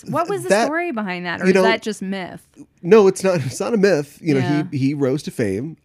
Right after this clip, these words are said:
Speaker 2: uh,
Speaker 1: Yeah.
Speaker 2: playing a character named Hawk
Speaker 1: Yeah.
Speaker 2: on Spencer for Hire, a character who had a shaved head and a goatee.
Speaker 1: Yeah.
Speaker 2: And this is before goatees were cool.
Speaker 1: Mm-hmm.
Speaker 2: Um, I don't know about shaved heads, but,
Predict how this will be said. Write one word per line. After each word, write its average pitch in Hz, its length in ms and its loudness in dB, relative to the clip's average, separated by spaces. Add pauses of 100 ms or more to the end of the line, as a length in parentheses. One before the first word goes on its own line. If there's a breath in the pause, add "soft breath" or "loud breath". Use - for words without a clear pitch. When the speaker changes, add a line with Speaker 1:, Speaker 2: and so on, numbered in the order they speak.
(100)
Speaker 2:
uh, 110 60 -6
Speaker 1:
Yeah. 110 220 -2
Speaker 2:
playing 120 420 -4
a 127 60 -8
character 110 360 -6
named 95 280 -6
Hawk 95 380 -8 (360 soft breath)
Speaker 1:
Yeah. 220 240 0
Speaker 2:
on 101 160 -6
Spencer - 300 -8
for 143 100 -8
Hire, 92 400 -10 (540 soft breath)
a 107 100 -8
character 110 380 -6
who 104 180 -4
had 101 140 -6
a 95 60 -8
shaved 107 260 -6
head 98 160 -8
and 104 80 -10
a - 20 -10
goatee. 110 340 -8 (540)
Speaker 1:
Yeah. 175 160 -12 (220)
Speaker 2:
And 127 100 -2
this 131 100 -2
is 147 100 -8
before 127 360 -4
goatees 107 380 -8
were 110 80 -10
cool. 90 560 -10
Speaker 1:
Mm-hmm. 185 300 -12 (300 loud breath)
Speaker 2:
Um, 101 360 -8
I 113 60 -8
don't 113 80 -4
know 107 60 -4
about 90 160 -10
shaved 87 240 -12
heads, 87 380 -10
but, 82 300 -12